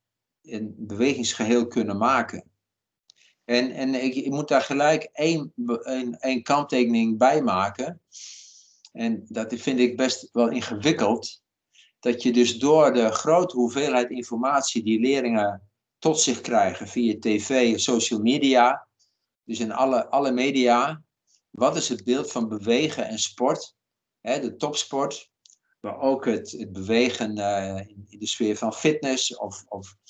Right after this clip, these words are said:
met, veel met uiterlijk te maken, dat, dat de opvattingen van leerlingen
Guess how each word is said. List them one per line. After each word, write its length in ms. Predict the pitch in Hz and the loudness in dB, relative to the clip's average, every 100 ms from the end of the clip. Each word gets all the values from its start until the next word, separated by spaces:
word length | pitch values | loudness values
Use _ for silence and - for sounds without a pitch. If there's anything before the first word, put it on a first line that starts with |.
| - - _ - _ _ _ 107 | -20 -20 _ -20 _ _ _ -12
met, 180 | 104 | -10
veel 220 | - 123 110 | -2 0 0
met 200 | 107 - | -2 2
uiterlijk 420 | 151 165 135 117 | 2 2 -2 -2
te 140 | - | -2
maken, 520 | 110 101 104 120 139 | 0 0 0 -2 -2
dat, 280 | 131 123 - | -2 -4 -8
dat 340 | 117 127 123 113 | -4 -2 -2 -6
de 180 | 110 - | -8 -4
opvattingen 600 | 185 175 - 147 135 120 | -4 0 2 2 0 -2
van 180 | 123 107 | -2 0
leerlingen 640 | 117 156 160 143 151 190 | 2 2 0 0 -2 -4